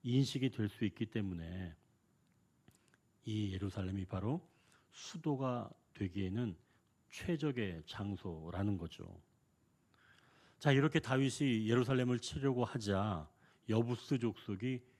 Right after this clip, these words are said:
비아냥거리는 겁니다. 그러면서 이렇게 이야기하는 거예요. "여기에 있는 맹인과 다리 저는 그런 사람으로도 다윗을 물리칠 것이다"라고 이야기를 하는 거예요.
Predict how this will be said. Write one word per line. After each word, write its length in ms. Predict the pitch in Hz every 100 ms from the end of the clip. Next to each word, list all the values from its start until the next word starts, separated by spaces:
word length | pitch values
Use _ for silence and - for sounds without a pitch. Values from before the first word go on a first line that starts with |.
| _ _ _
비아냥거리는 880 | - 110 113 127 131 120 104 110 95
겁니다. 400 | 82 78 80 78 - - -
그러면서 300 | 151 143 147
이렇게 400 | 120 131 - 127
이야기하는 580 | 101 104 98 95 101
거예요. 320 | 85 82 82 78 - - - - -
"여기에 360 | 113 123 131 147
있는 200 | 151 143
맹인과 760 | 117 120 131 123 127 98 87 - _
다리 300 | - 113 127
저는 500 | 127 123 131 117 101 _ _
그런 340 | - 120 127
사람으로도 840 | 123 - 147 147 131 117 135 180 - _ - _ _ _
다윗을 800 | - - 92 92 95 - 131 170 - _ _ _ _
물리칠 680 | 110 104 117 123 - - 131
것이다"라고 960 | - 131 - 143 139 95 85 101 117 135
이야기를 420 | 107 110 107 98
하는 300 | 95 147 135
거예요. 260 | 87 82